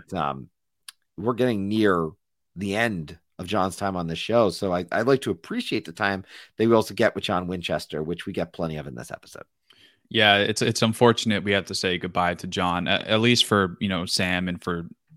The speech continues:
Speaker 2: mostly for Sam, I'll say. Um, him, Sam and John pretty much make up, uh, between this last episode and this one,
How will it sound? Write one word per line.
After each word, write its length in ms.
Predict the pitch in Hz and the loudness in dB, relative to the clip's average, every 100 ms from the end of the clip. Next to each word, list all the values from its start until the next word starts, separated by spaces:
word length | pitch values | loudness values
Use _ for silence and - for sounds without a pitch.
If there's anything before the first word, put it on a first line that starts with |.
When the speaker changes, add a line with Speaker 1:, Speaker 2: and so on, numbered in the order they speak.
| - | -16
Speaker 2:
mostly 460 | - 123 131 98 | 0 4 4 4
for 120 | 87 92 | -4 -6
Sam, 300 | 90 85 87 | -4 -4 -4
I'll 120 | 90 | -4
say. 340 | - 82 87 _ _ _ - | -4 -6 -8 _ _ _ -10
Um, 400 | 92 90 87 82 - | -4 -4 -4 -10 -2
him, 200 | 120 151 - - 120 | 2 2 0 -10 -2
Sam 260 | - 143 151 | 2 4 4
and 120 | 107 | 4
John 360 | 107 98 95 - - - | 4 2 -2 -10 -10 0
pretty 160 | 160 | 2
much 240 | 127 92 101 | 4 2 -2
make 260 | 95 82 | -4 0
up, 300 | 101 82 - _ _ _ _ - | 0 0 -4 _ _ _ _ -6
uh, 300 | 92 85 80 | -4 -2 -4
between 460 | - - 98 92 - | -6 -4 -4 -4 -8
this 220 | 101 - | -8 2
last 300 | 101 104 - | 6 6 4
episode 460 | 98 95 98 87 85 | -4 -2 -4 -4 -6
and 200 | 92 95 | -2 0
this 200 | 107 92 | 0 -2
one, 340 | 85 58 | -8 -8